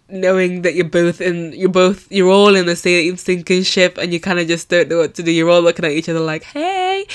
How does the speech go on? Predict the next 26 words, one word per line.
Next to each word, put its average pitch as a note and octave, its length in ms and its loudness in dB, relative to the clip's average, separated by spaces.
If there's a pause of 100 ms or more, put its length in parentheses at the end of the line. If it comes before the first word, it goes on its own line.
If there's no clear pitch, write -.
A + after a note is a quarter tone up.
(180)
hey A#3+ 240 0
mate, C4+ 640 -2
like, A3+ 300 -6
are G#3+ 80 -4
you A#3+ 180 -2
drowning? C4 560 -2
I'm F#3 220 -6
drowning F#3 400 -8
too. G3 280 -2
Have F#3 160 -8
you G#3 100 -4
got A3+ 180 -4
social, A#3+ 320 -4
have A3 140 -4
you G3 60 -2
got G3 160 -6
a - 20 -4
social A3 300 -4
life? C#4 180 -6
No, F3 320 -4
no, A3+ 360 -6
yeah, G#4+ 380 0
same, B4 380 0
same." - 1300 0
<laughs> - 680 -8
And A3+ 360 0